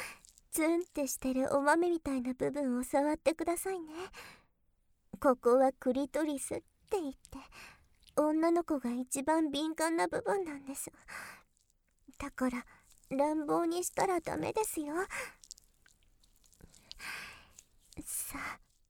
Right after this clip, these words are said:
触って。あ、あ、恥ずか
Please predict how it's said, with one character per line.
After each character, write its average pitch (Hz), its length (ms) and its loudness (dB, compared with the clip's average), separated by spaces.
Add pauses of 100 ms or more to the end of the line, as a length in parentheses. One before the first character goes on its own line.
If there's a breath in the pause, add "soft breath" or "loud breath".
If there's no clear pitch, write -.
(320)
触 277 420 -4
っ - 20 -10 (240)
て。 - 80 -4
あ、 - 20 -2
あ、 - 120 -6 (4000 loud breath)
恥 494 60 -8
ず - 60 -8
か 494 100 4